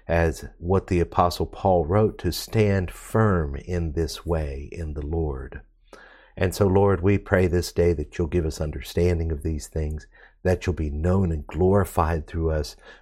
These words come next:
reviewing these things and learning these things, Lord. Uh, quicken our hearts this day. Bring us to life and help us, Lord, to, to serve you with all glory and honor that you are due.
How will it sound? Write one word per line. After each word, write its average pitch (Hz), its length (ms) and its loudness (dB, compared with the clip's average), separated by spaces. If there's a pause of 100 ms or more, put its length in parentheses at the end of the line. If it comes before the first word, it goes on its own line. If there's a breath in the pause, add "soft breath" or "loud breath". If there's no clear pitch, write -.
reviewing 82 640 0
these 85 300 -2
things 78 320 -4
and 71 160 -6
learning 85 380 0
these 73 220 -6
things, 71 420 -8
Lord. 73 280 -4 (480 loud breath)
Uh, 80 220 2 (240 loud breath)
quicken 104 340 0
our 82 140 2
hearts - 440 -2
this - 300 -14
day. 82 320 -8
Bring 80 300 -6
us - 160 -10
to - 160 -10
life 80 480 -4
and 69 100 -10
help 76 320 -6
us, - 220 -10
Lord, 80 300 -4
to, 73 260 -6 (340 loud breath)
to - 100 -6
serve 87 460 2
you 73 260 -4 (280 loud breath)
with 82 180 -2
all 82 140 0
glory 82 440 0
and 80 120 -2
honor 78 260 -6
that - 260 -12
you 76 140 -8
are 73 140 -8
due. 76 380 -10